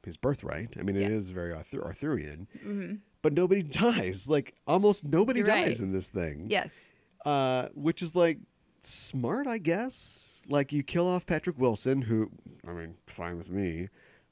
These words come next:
Speaker 2: Right.
Speaker 1: But, <laughs> but if you don't, then you've got him
Speaker 2: For
Speaker 1: for
Speaker 2: the next
Speaker 1: later.
Speaker 2: movie, yeah.
Speaker 1: Yeah.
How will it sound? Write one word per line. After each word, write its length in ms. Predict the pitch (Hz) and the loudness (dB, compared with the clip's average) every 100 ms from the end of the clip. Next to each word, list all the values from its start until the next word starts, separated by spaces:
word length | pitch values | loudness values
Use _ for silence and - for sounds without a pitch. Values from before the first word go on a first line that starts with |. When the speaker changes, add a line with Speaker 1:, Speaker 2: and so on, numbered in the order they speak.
| - | 0
Speaker 2:
Right. 180 | 139 113 | 0 2
Speaker 1:
But, 160 | 127 147 - | 0 0 -2
<laughs> 100 | 147 | 0
but 360 | 180 151 139 - _ _ _ | 4 6 4 -4 _ _ _
if 140 | - 135 | -10 -2
you 100 | 131 | 0
don't, 600 | 120 262 175 175 - 123 | 4 6 6 4 0 2
then 540 | 143 151 151 160 160 | 4 6 4 0 -4
you've 180 | 165 170 | -2 0
got 220 | 170 185 202 | 2 2 2
him 320 | 214 208 208 _ _ | 0 -4 -10 _ _
Speaker 2:
For 220 | - 254 | -6 0
Speaker 1:
for 60 | 247 | 2
Speaker 2:
the 80 | 339 | 4
next 140 | - | 4
Speaker 1:
later. 160 | 208 208 | 4 2
Speaker 2:
movie, 480 | 185 180 175 185 - | 0 -4 -4 -6 -6
yeah. 220 | 254 175 - | -6 -4 2
Speaker 1:
Yeah. 280 | 214 139 | 4 4